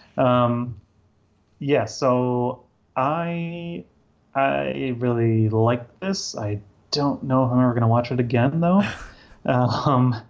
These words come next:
Speaker 1: it was, I, you know, me and, me and a couple friends like to go see these kind of movies. We, we went and,
Speaker 2: You have a
Speaker 1: um,
Speaker 2: horror group? I'm kinda surprised, I have to admit.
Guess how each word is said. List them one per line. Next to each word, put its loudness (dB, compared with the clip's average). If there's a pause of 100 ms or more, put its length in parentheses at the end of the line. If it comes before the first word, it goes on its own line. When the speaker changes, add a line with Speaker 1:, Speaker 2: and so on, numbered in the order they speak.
(560)
Speaker 1:
it -2
was, 2
I, 0
you -4
know, -4
me 0
and, 2
me 2
and 0
a -4
couple 0
friends 0
like 2
to -2
go 4
see 0
these 2
kind 0
of 6
movies. 6
We, 4
we 0
went 0
and, 4 (460)
Speaker 2:
You -10
have -4
a 6
Speaker 1:
um, 6
Speaker 2:
horror 2
group? -8
I'm -10
kinda -6
surprised, -6
I -12
have -12
to -14
admit. -12